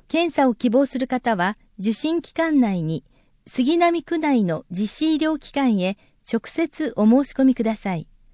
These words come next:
はがき等による申し込みは必要ありません。受診時に保険証をお持ちください。実施医療機関は、区ホームページでもご覧になれます。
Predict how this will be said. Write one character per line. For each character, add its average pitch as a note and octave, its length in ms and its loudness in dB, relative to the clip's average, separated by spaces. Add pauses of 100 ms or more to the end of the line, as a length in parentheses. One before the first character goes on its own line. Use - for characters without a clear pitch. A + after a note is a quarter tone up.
(800)
は B3 160 -2
が D4+ 140 0
き - 140 -20
等 E4 200 -2
に C#4 120 2
よ G3+ 120 2
る F3 100 -2
申 G3+ 220 2
し - 60 -14
込 A#3 140 -2
み A3 160 4
は G3 180 -2
必 - 280 -6
要 C4+ 100 2
あ A#3+ 80 2
り A#3 100 2
ま A#3 140 2
せ G3 220 -6
ん。 D#3 120 -8 (880)
受 B3 140 2
診 D#4 260 -2
時 A3+ 140 0
に G3 160 -2
保 F#3+ 140 -2
険 D#4 260 -2
証 D4 400 0
を C4+ 160 -2
お G3+ 80 0
持 A#3 140 4
ち - 120 -10
く G#3 80 -8
だ G#3+ 140 -4
さ F3 180 -8
い。 D3 120 -10 (1300)
実 C4 320 0
施 E4 80 2
医 D#4+ 40 0
療 D#4+ 200 0
機 - 160 -14
関 A3+ 280 0
は、 F3+ 200 -2 (160)
区 D4+ 160 -2
ホ D#4 200 2
ー D#4+ 40 2
ム E4 140 0
ペ E4+ 200 0
ー C#4 40 -2
ジ C4 120 -6
で C#4 120 2
も A#3+ 180 4
ご F#3+ 160 0
覧 A#3 200 2
に B3 120 4
な G#3+ 100 0
れ G3 120 0
ま F#3 140 -4
す。 - 260 -20